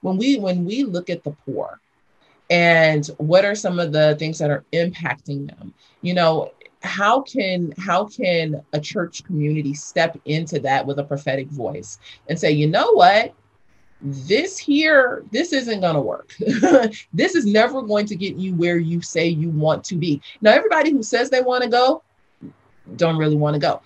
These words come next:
Like, that's just part of, part of the deal. I've worked in social service for almost twenty years. That is the deal.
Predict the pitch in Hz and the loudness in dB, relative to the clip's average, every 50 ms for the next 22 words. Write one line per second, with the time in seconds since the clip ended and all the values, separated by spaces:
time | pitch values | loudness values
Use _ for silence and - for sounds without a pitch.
0 | _ _ - 147 147 165 156 151 - 156 151 - _ 208 165 160 160 160 160 156 | _ _ -2 0 2 2 2 2 0 -4 -8 -2 _ 4 6 6 6 6 4 4
1 | 147 - - _ 180 156 151 160 156 175 165 156 202 175 143 - 92 131 - 151 | 2 0 -6 _ 0 2 2 2 2 0 -2 2 2 2 4 2 0 -2 -4 -4
2 | 147 151 156 151 156 175 170 170 170 - - 202 202 196 208 208 - - - 165 | -2 -2 -2 -2 0 0 -2 -2 -4 -4 -2 -2 -2 -2 -4 -8 -8 -10 -8 -4
3 | 160 160 156 156 160 156 160 170 - - 214 180 180 180 185 190 214 226 233 254 | 0 2 2 2 2 0 -2 -6 -6 -4 -2 -2 0 -2 -2 -2 -2 -2 -2 -4
4 | - - 151 147 151 139 151 143 147 151 147 - - 147 147 147 147 147 151 151 | -6 -8 -10 -10 -6 0 2 4 4 4 2 2 0 -2 0 0 -2 -2 -2 -2
5 | 143 156 156 139 101 - | 0 2 2 2 0 -2